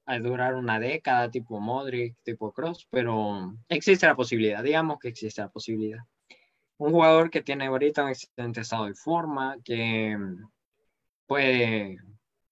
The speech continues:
pues pese a todo lo que ha sucedido, pues me gustaría que llegara prematuramente,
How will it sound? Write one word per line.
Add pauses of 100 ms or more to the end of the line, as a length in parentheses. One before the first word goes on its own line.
(720)
pues
pese
a
todo
lo
que
ha
sucedido,
pues
me
gustaría
que
llegara
prematuramente,